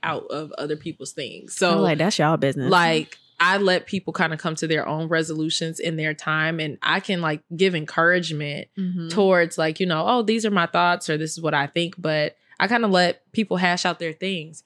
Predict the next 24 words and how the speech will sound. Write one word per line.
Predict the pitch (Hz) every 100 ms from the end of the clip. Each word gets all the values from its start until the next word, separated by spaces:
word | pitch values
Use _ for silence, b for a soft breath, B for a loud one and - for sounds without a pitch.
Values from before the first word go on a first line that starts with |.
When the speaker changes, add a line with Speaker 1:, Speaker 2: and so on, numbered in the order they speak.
| B B B
Speaker 1:
But | 196
I | 170
know, | 220 220 196 180 -
Ariel, | - 175 208 208 170
I | 143 175
think | 190
that | 180 165
that's | 165 170
where | 170
your | 160 160
peacemaker | 170 - 185 - 160 160 160
comes | - 160 156 156
in | - 165
at, | - 151 139 -
because | 175 - 160 156 151 - b b _ -
you | 170 196 214 208 -
have | 180 175
always | - 156 170 160 156
stated | - 156 160 156
how | 160
much | 160 160 -
you | 175
value, | 151 156 156 156 165 151
like, | 151 147 143